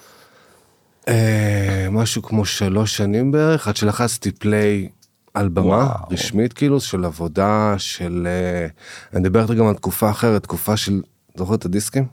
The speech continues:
Speaker 2: כן.
Speaker 1: אחי, נוסע למארגנים הביתה, חופר להם, יושב איתם בבית, משמיע להם מוזיקה, אתה יודע, לא
Speaker 2: יואו.
Speaker 1: שולח קישור עכשיו, לא שולח, אה, קישור לענן או משהו כזה, מגיע פיזית עם דיסק.
Speaker 2: מה זה, לכתת רגליים במלוא
Speaker 1: ממש
Speaker 2: מובן
Speaker 1: ככה,
Speaker 2: המילה.
Speaker 1: ממש, ממש ככה, כאילו, זה בעיה בקטע של, כאילו, "תנו לנו לנגן אפילו בחינם, רק לא תנגן."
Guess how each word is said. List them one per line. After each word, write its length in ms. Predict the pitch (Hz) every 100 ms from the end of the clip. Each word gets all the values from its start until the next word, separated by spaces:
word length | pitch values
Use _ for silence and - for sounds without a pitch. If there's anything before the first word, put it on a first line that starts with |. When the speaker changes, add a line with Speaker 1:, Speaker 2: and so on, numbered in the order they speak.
| _ -
Speaker 2:
כן. 200 | 104 101 113 _ _ _ _ - - - - -
Speaker 1:
אחי, 220 | 95 110
נוסע 300 | 98 92 107
למארגנים 480 | 104 98 87 90 92
הביתה, 640 | 92 82 90 92 87 85 80
חופר 480 | - 90 - 101 101
להם, 240 | 95 90
יושב 260 | 87 - 104
איתם 300 | 104 104 92
בבית, 440 | 90 101 104 92
משמיע 340 | 90 - 104 104
להם 160 | 98
מוזיקה, 560 | 98 107 104 98 98 87
אתה 120 | -
יודע, 180 | 101 95
לא 40 |
Speaker 2:
יואו. 100 | 110
Speaker 1:
שולח 320 | 139 160 165
קישור 540 | - 127 117 135 127 123
עכשיו, 300 | - 123 110
לא 220 | 127 156
שולח, 420 | 175 170 156 -
אה, 380 | 143 131 120 120 110
קישור 360 | 98 127 123
לענן 480 | 120 117 117 120 123
או 120 | 110
משהו 240 | 113 113 113
כזה, 220 | 107 107
מגיע 420 | 113 113 147 175
פיזית 500 | 135 - 170 165 139
עם 160 | 120 123
דיסק. 380 | 127 170 139 -
Speaker 2:
מה 120 | 151
זה, 80 | 147
לכתת 460 | 127 139 147 156
רגליים 600 | 143 147 156 160 165 156
במלוא 280 | 143 147 160
Speaker 1:
ממש 120 | -
Speaker 2:
מובן 120 | 147 143
Speaker 1:
ככה, 100 | 143
Speaker 2:
המילה. 300 | 139 127 110
Speaker 1:
ממש, 260 | 117 110
ממש 260 | 110 110 104
ככה, 240 | 113 113
כאילו, 220 | 104 107
זה 140 | 101 101
בעיה 180 | 104 110
בקטע 280 | 113 123
של, 200 | 117 117 107
כאילו, 240 | 117 110
"תנו 240 | - 123 131
לנו 260 | 139 131
לנגן 480 | 123 110 104 92 139
אפילו 260 | 131 117 110
בחינם, 460 | 104 - 113 110
רק 140 | 101 101
לא 140 | 104
תנגן." 480 | 98 95 87 85